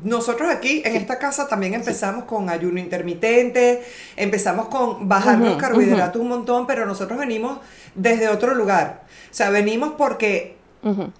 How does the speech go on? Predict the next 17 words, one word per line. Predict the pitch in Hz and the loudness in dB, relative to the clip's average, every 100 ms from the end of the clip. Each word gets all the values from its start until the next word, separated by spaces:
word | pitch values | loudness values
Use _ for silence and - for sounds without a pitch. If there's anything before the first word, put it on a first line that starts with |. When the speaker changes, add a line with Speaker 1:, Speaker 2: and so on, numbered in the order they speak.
| - | -10
Speaker 1:
Fa-, | - | -4
a | 220 196 | -2 0
Fabiana | 208 208 202 202 240 | 2 4 4 4 2
le | 254 | 2
dio | 226 208 | 2 0
un | 208 214 | -2 0
dolor | 240 240 240 | 4 4 4
de | 254 | 0
cabeza | 226 196 226 | -2 -2 -2
horrible, | 226 247 214 208 262 302 - _ _ _ - | 0 0 0 0 -2 -6 -20 _ _ _ -6
un | 202 202 | -4 -2
pico | 247 233 - 277 | 0 0 2 4
de | 247 | 4
dolor | 220 208 | 2 2
de | 240 | 0
cabeza | 240 220 254 247 | 0 0 -2 -2
terrible, | 214 208 226 269 240 214 233 285 | 0 2 2 2 0 0 0 -2